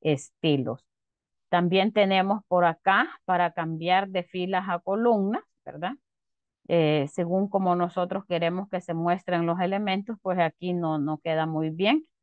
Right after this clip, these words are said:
¿verdad? Porque acá están los doce meses. Nos venimos a seleccionar los datos y por acá también podemos de fila a columna, miren, acá podemos,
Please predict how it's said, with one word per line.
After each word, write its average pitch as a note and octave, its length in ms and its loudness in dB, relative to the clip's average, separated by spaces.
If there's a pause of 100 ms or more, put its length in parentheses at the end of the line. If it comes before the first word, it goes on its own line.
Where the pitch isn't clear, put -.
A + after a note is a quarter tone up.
(320)
¿verdad? D#3+ 300 -2
Porque E3 220 -4
acá E3 320 2
están E3+ 500 -4
los D3+ 160 -6
doce E3+ 360 -6
meses. A3 640 2 (1300)
Nos E3 200 2
venimos G3+ 540 2 (460)
a F#3 140 0
seleccionar F3 720 -2
los G#3 200 -2
datos G#3+ 360 2
y A3+ 80 -2
por F3 180 -2
acá E3 280 -2
también E3+ 520 -6
podemos E3+ 580 2
de E3+ 120 0
fila F#3 500 0
a F3 60 -2
columna, G#3 560 -2
miren, G3+ 220 -8 (100)
acá E3+ 400 0
podemos, F3 500 2